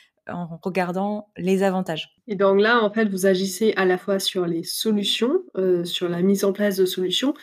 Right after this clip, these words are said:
Speaker 2: mais également sur, euh, sur les changements de regard sur ces solutions-là, sur, euh, finalement, euh, euh, de l'accompagnement au changement et, euh,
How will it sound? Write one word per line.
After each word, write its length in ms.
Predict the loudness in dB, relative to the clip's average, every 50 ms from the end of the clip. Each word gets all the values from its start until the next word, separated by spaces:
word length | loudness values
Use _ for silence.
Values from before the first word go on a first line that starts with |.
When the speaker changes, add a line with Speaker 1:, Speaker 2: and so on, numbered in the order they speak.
| -14 -20 -20 _ _
Speaker 2:
mais 140 | 4 6 6
également 440 | 6 6 4 4 4 4 4 2 2
sur, 340 | 0 0 -2 -2 0 2 2
euh, 180 | 2 2 2 0 -4 -10 -20 -20 -16
sur 200 | -8 0 4 4
les 160 | 6 6 6
changements 540 | 4 4 2 2 0 0 0 2 2 2 2
de 420 | 2 2 4 4 6 6 6 4
regard 640 | 0 0 0 0 0 2 0 0 -2 -2 -6 -10 -10
sur 200 | -6 -4 -4 -4
ces 200 | 0 2 2 2
solutions-là, 640 | 2 2 2 4 4 4 4 2 2 2 0 0 -2 -6 -12 -20 -20 -20 _ -10
sur, 440 | -8 -6 -4 0 2 2 2 4 4
euh, 540 | 4 4 4 2 2 0 0 -2 -2 -4 -8 -12 -16 -20 -20 -16
finalement, 460 | -12 -8 -6 -4 -2 -2 0 0 2 2
euh, 300 | 4 4 4 2 0 -2 -8 -12 -20 -20 -20 -20 _ -6
euh, 500 | -4 -4 -4 -4 -4 -6 -6 -6 -6 -4
de 120 | -4 -2 -2
l'accompagnement 560 | -2 -2 -2 -4 -4 -2 -2 0 0 0 0
au 40 | 0
changement 680 | -2 -2 -2 -2 -2 0 2 2 2 2 2 2 2 2
et, 340 | 2 2 4 4 6 6 4
euh, 100 | 4